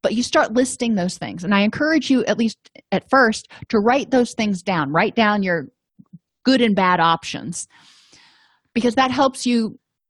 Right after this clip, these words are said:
kinda get out of your own head and m-, more objectively look at things and go, "Okay, the best choice for me to make right now to improve the next moment would be to do this." No matter how you feel, it could be good, it could be bad, but we're really more worried about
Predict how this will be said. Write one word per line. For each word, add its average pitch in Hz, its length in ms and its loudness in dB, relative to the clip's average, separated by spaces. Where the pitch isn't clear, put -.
kinda 214 200 0
get 208 160 2
out 233 160 4
of 233 80 2
your 214 140 2
own 208 140 2
head 190 480 2
and 202 200 4
m-, - 120 0
more 208 240 4
objectively 196 1080 -2
look 220 220 -2
at - 140 -8
things 175 320 -2
and 180 100 -6
go, 170 220 2
"Okay, 208 400 0
the 196 60 -2
best 226 340 0
choice 247 500 -2
for 208 140 -4
me 196 140 0
to 190 80 0
make 190 320 0
right 170 200 -2
now 160 340 0
to 226 100 0
improve 202 380 -2
the 190 80 -4
next 180 280 -4
moment 240 420 0
would 190 180 -4
be 208 120 -2
to 196 100 -2
do 196 160 -4
this." 160 440 -10
No 254 140 2
matter 269 180 4
how 254 180 2
you 254 160 2
feel, 190 400 -4
it 220 140 0
could 240 120 0
be 202 120 0
good, 220 260 2
it - 100 -4
could 208 120 -2
be 196 100 -2
bad, 175 340 2
but 202 120 0
we're 226 160 2
really 226 220 4
more 202 220 0
worried 190 300 -2
about 180 380 2